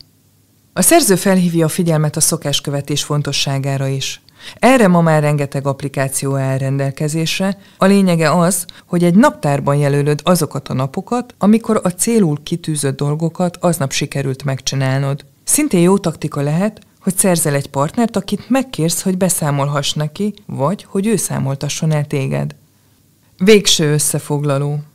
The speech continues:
Bár sokan úgy gondolják, hogy a siker kulcsa a nagy változásokban rejlik, az életünkre a legnagyobb hatással mégis a mindennapi apró dolgok vannak. A mindennapi apró szokásaink befolyásolják, hogy milyen emberré válunk a jövőben,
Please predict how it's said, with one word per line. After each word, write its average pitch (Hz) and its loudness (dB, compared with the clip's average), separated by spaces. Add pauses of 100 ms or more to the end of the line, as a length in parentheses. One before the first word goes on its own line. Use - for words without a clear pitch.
(300)
Bár 190 6
sokan 330 6
úgy 185 6
gondolják, 170 4
hogy 175 0
a 170 2
siker 165 0
kulcsa 160 -4
a 156 2
nagy 160 0
változásokban 156 0
rejlik, 175 2 (240)
az - -4
életünkre 208 4
a 151 4
legnagyobb 160 2
hatással 156 -4
mégis 175 4
a 160 4
mindennapi 147 4
apró 139 -4
dolgok 123 -6
vannak. 127 -4 (280)
A - 2
mindennapi 226 6
apró 254 2
szokásaink 170 2
befolyásolják, 175 2
hogy 190 2
milyen 185 6
emberré 151 2
válunk 143 0
a 147 0
jövőben, 156 0